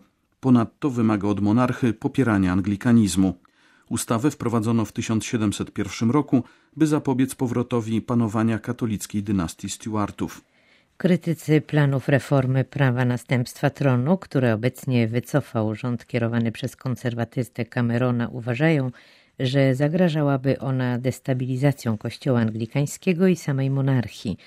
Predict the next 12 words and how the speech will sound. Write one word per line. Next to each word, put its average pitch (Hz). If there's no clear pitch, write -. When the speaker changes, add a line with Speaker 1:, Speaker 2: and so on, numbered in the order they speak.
Speaker 2:
Zresztą 127
również 120
szereg 127
osobistości 120
katolickich 120
wcale 123
nie 120
uważa 117
takiej 120
reformy 117
za 117
konieczną. 123